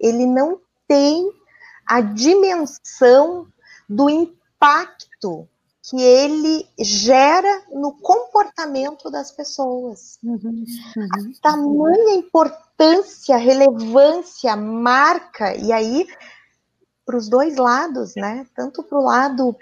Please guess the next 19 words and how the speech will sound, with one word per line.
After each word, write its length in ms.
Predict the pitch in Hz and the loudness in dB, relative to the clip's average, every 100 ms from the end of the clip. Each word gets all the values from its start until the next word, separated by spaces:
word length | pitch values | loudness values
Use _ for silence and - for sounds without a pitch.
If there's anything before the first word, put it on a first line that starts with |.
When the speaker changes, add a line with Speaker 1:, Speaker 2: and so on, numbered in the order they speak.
| - | -6
Speaker 1:
positivo, 960 | 233 233 226 - - 247 285 269 208 202 | 0 0 0 -6 -4 -2 -2 -6 -8 -6
e 120 | 196 | -2
infelizmente, 1120 | 254 254 262 240 214 202 220 240 294 - - | -2 0 2 2 0 -2 2 2 0 -8 -8
e 180 | 202 190 | -6 -4
muitas 500 | 214 240 269 247 208 | 0 0 0 -4 -2
vezes 520 | 226 240 262 247 214 - _ _ _ _ | 0 0 0 -6 -14 -16 _ _ _ _
marcas 600 | 214 214 247 - 233 196 | 0 2 0 -2 -4 -4
negativas, 1080 | 214 220 220 214 - 247 302 320 226 170 - | -2 0 2 0 -2 -2 -2 -2 -6 -6 -8
né? 320 | 180 180 254 _ _ _ _ _ _ _ _ _ - - - | -10 -8 -10 _ _ _ _ _ _ _ _ _ -20 -20 -12
Eu 80 | - | -10
sempre 360 | 196 247 262 254 | -2 -2 -2 -4
digo 300 | 247 269 269 | -2 -2 -2
que 100 | 240 | -6
quando 260 | - 233 | -8 0
a 60 | 254 | 0
gente 340 | 226 247 247 | 2 0 0
assume 680 | 254 - - - 277 381 330 | -6 -6 -8 0 2 2 0
esse 220 | 247 - | -2 -4
papel 640 | 226 202 - 196 202 233 254 | -6 -6 -2 0 0 0 -4